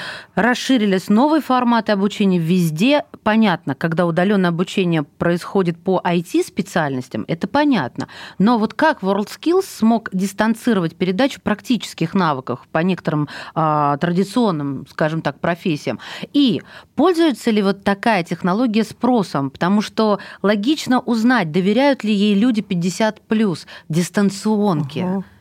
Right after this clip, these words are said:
Speaker 2: Э, для нас действительно это был большой вызов, э, в конце марта, когда мы уже поняли, что нам приходится приостанавливать программы в очном формате, а это было,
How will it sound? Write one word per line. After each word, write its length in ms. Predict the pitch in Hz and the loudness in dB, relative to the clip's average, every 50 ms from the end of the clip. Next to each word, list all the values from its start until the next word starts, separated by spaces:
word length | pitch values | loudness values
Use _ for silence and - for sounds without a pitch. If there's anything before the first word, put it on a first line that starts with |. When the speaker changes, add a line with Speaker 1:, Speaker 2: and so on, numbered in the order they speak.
| _ _ _ _ _ _ _ _ _ - - - - - - - - - - - - | _ _ _ _ _ _ _ _ _ -16 -16 -14 -12 -12 -12 -10 -10 -8 -8 -8 -6
Speaker 2:
Э, 160 | - 170 170 | -2 -2 -2
для 140 | 165 175 214 | 0 2 2
нас 120 | 220 214 190 | 2 2 0
действительно 340 | 202 190 - 247 214 - 180 | -2 -2 -2 -2 0 0 0
это 80 | 165 | 0
был 120 | 170 185 180 | 0 0 2
большой 320 | 170 190 175 - - 180 | 2 0 0 0 0 0
вызов, 420 | 165 185 233 262 226 180 139 - 175 | 2 2 0 2 2 0 0 0 0
э, 180 | 156 156 151 | 2 2 2
в 80 | 143 - | 0 0
конце 280 | - 165 156 - 175 | -2 -4 -2 -2 -2
марта, 500 | 160 175 202 214 208 - - 139 143 156 - | 0 2 2 0 0 -2 -4 -4 -4 -4 -6
когда 320 | - 156 147 147 156 156 | -6 -6 -4 -2 -2 0
мы 240 | 151 151 147 143 139 | 0 0 0 0 0
уже 240 | - 147 156 151 151 | 0 0 0 0 -2
поняли, 420 | 151 - 190 185 160 151 147 147 | 0 0 0 2 2 2 2 0
что 800 | 147 - - - - - 151 147 147 143 139 143 156 120 127 135 | -2 -4 -6 -10 -6 -2 0 0 0 0 0 0 0 -2 -2 0
нам 160 | 143 156 156 | 0 0 0
приходится 380 | 143 165 160 - 175 160 - 151 | 0 -2 0 0 0 -2 -2 -2
приостанавливать 720 | - - 156 151 - - 170 170 165 147 151 156 147 - | -2 -2 -2 0 0 0 0 0 0 0 -2 -4 -4 -4
программы 420 | - - 156 156 165 160 151 147 147 | -2 -2 -2 0 0 0 0 0 0
в 80 | 147 | 0
очном 280 | 165 156 - - 151 147 | 0 -2 0 -2 -4 -2
формате, 500 | - 160 151 160 185 220 247 - - 170 | -2 -2 0 2 2 2 0 0 -2 -2
а 200 | 139 143 139 135 | -2 0 0 -2
это 160 | 135 - - 151 | -2 -4 -6 -6
было, 200 | 160 151 147 | -4 -4 -4